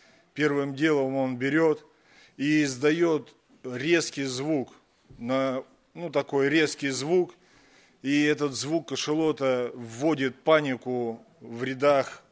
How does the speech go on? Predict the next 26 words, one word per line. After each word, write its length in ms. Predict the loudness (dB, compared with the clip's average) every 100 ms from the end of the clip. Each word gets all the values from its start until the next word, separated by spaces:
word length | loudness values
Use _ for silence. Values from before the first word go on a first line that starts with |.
| -20 -20
косяка 560 | -10 -6 -6 -2 2 2
рыбы. 460 | 2 0 0 -6 -8 _ _ _ _ _ _ _ _ _ _ _
На 240 | -2 4
этом 260 | 4 4 0
он 120 | 0
не 80 | 0
останавливается, 1080 | 0 0 0 2 2 2 0 0 0 -2 -2
он 200 | -2 -4
подплывает 760 | -6 -6 -4 0 2 2 0 -4
под 180 | -2
этот 300 | -2 -2 -6
косяк 580 | -4 -2 0 4 4 4 -2 -20 -20 _ _ -8
и 80 | -6
начинает 600 | -4 -4 -2 0 -2 -4
выпускать, 840 | -10 -8 -10 -4 0 0 -2 -8 -18
э, 40 | -14
воздух. 880 | -12 -10 -2 0 0 -2 -12 -14 _ _ _ _ _ _ _ _ -8
И 80 | -2
вот 160 | 0
этот 320 | 2 0 -2 0
воздух 500 | 4 4 4 -2 -4
способствует 800 | -2 -2 0 0 -2 -2 -8 -2
тому, 380 | 0 0 -2 -4
что 640 | -6 0 2 2 0 -4 _ _ _ _ 0
косяк 540 | 2 4 4 4 2
рыбы 640 | 2 4 2 2 -2 -2